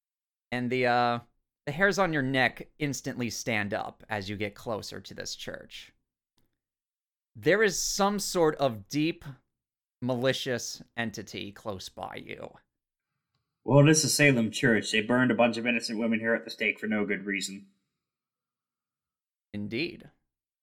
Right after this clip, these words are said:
Speaker 1: Are you going to press forward?
Speaker 2: It's not like I have much of a choice. There's not much of a story otherwise if I don't.
Speaker 1: All right. You keep going eventually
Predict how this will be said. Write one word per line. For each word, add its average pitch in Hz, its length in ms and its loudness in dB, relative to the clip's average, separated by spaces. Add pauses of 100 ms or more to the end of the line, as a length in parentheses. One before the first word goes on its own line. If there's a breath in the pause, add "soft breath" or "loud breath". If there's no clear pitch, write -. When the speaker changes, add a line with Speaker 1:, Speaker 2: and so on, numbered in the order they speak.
(420)
Speaker 1:
Are 113 120 -8
you 107 120 -8
going 107 260 -4
to 117 120 -8
press 113 400 -4
forward? - 500 -6
Speaker 2:
It's - 1400 -16
not 165 100 8
like 185 120 8
I 170 100 10
have 170 140 10
much 165 200 4
of 143 60 4
a 127 40 0
choice. 151 380 6
There's 131 200 -2
not 147 120 4
much 147 140 2
of 131 60 -2
a 117 60 -4
story 139 440 8
otherwise 113 400 6
if 107 120 -8
I 104 80 4
don't. 104 320 2 (680)
Speaker 1:
All 240 120 0
right. 127 340 -2 (680)
You 233 140 -2
keep 285 260 -6
going 143 320 4
eventually 117 680 -2